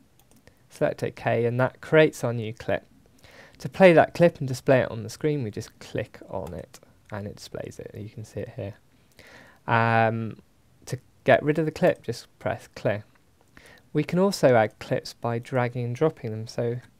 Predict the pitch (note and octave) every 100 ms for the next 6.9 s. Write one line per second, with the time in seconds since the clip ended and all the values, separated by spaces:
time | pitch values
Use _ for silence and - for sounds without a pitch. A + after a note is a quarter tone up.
0 | - - - _ C3 C#3 - C#3+ B2+ B2+
1 | B2 A#2+ - B2 B2+ C#3+ A2+ G#2 - -
2 | _ _ _ _ - - G#2 A2 - G1+
3 | - - G1+ - - G1+ - - - -
4 | - _ _ - - _ - C3+ C3 -
5 | _ _ _ _ _ _ _ _ _ _
6 | - A#2+ A2+ A2+ A2+ A#2 A#2+ A#2+ -